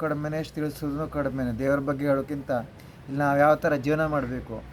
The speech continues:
ಮುಖ್ಯವಾಗಿ ನಮ್ಗೆ ಏನು ಮುಖ್ಯ, ಯಾವ ಆಹಾರ ಪದ್ಧತಿ ಮುಖ್ಯ ಅಲ್ವಾ? ಎಲ್ಲದಕ್ಕೂ ಮುಖ್ಯವಾಗಿ ಬೇಕು ಇಲ್ಲಿ ದೇವ್ರ ಭಕ್ತಿ, ದೇವ್ರ ಧ್ಯಾನ, ಜಪ ಮಾಡೋರು. ಅದಕ್ಕೆ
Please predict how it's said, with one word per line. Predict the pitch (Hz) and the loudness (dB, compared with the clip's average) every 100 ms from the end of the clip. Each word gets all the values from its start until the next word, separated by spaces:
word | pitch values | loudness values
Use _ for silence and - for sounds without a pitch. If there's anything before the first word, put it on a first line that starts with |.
| - - 135 | -16 -12 -10
ಮುಖ್ಯವಾಗಿ | 139 170 156 147 147 | -4 2 4 4 2
ನಮ್ಗೆ | 147 143 143 | 0 0 2
ಏನು | 147 147 | 2 -2
ಮುಖ್ಯ, | - 147 117 110 - 135 | -4 -2 -2 -4 -2 4
ಯಾವ | 135 | 6
ಆಹಾರ | 135 143 156 | 8 6 4
ಪದ್ಧತಿ | 156 156 131 143 | 2 -2 -4 -4
ಮುಖ್ಯ | 135 113 117 104 117 - - - | -6 -6 -8 -8 -10 -14 -12 -8
ಅಲ್ವಾ? | 131 127 120 - - - - - - - | -2 0 -2 -4 -8 -8 -8 -6 -6 2
ಎಲ್ಲದಕ್ಕೂ | 359 370 - 160 175 170 143 | 4 4 4 0 0 0 0
ಮುಖ್ಯವಾಗಿ | 135 143 - 165 156 143 147 | -2 -4 0 4 4 2 0
ಬೇಕು | 156 - - | 0 -2 -2
ಇಲ್ಲಿ | 131 131 139 | 0 0 4
ದೇವ್ರ | 143 139 | 4 4
ಭಕ್ತಿ, | 139 - 139 127 127 - - - - - - | 2 2 2 2 0 -2 -2 -2 -4 -2 2
ದೇವ್ರ | 147 147 135 | 4 6 6
ಧ್ಯಾನ, | 139 131 123 120 127 | 4 4 0 0 0
ಜಪ | 143 143 139 | 2 2 4
ಮಾಡೋರು. | 131 123 113 120 - - - - - - | 4 4 2 0 -2 -2 -4 -6 -6 -6
ಅದಕ್ಕೆ | 143 196 | -4 2